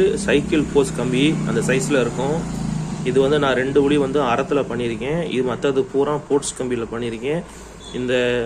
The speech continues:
இதுல உள்ள உளி பூரா உங்களுக்கு வந்து ஒரு செட்டா வாங்கும் போத இது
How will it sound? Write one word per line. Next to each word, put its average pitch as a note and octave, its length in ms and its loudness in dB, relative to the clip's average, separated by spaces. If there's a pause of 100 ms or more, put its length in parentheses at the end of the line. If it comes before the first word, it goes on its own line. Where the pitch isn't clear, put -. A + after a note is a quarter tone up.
(360)
இதுல C3 200 4
உள்ள D3+ 120 4 (220)
உளி C#3+ 180 2
பூரா D3+ 200 0
உங்களுக்கு B2 340 -2
வந்து C#3 200 -2 (440)
ஒரு A#2+ 180 -2
செட்டா D3 340 2
வாங்கும் B2+ 300 -4
போத D3+ 220 0 (340)
இது B2 80 0